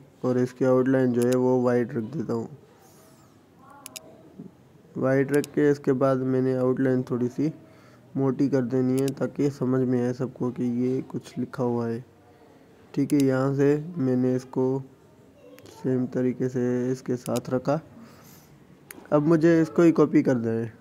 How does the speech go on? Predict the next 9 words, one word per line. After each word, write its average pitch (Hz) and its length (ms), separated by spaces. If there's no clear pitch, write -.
Copy, 131 300
copy 123 300
करना 117 320
है, 123 140
इसी 143 260
को 151 80
ही 147 120
copy 143 300
करके 139 320